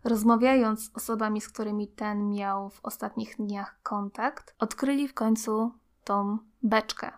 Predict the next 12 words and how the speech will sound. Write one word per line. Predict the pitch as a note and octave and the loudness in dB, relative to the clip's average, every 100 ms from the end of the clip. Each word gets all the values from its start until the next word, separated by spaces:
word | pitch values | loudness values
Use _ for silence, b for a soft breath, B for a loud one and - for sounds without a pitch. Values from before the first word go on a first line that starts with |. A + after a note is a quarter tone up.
| _ | _
która | - - A3 G#3+ G#3+ A3 | -14 -8 -4 -4 -4 -8
wciąż | - A#3 A#3 A#3 - _ | -6 -2 -2 -2 -8 _
schowana | - - A3 G#3+ G#3 | -16 -6 -2 0 -2
była | G3+ G#3 G#3 | -2 -2 -4
w | - | -4
kącie | A3 A3 A3 A#3 | -2 -2 -4 -8
wewnętrznego | A3+ G#3 G#3 G#3+ A3+ G#3 G#3 | -6 -6 -4 -4 -4 -6 -6
podwórka | G#3+ A3+ G#3+ - G#3+ | -6 -4 -4 -2 -2
na | G#3+ | -2
ulicy | - A3 A3 G#3+ | 0 0 0 -8
Szczepańskiej | - A3 G3+ G#3 - G#3 | -8 -10 -10 -12 -10 -10
dziewięć. | G3 G#3+ C4+ - | -10 -12 -14 -18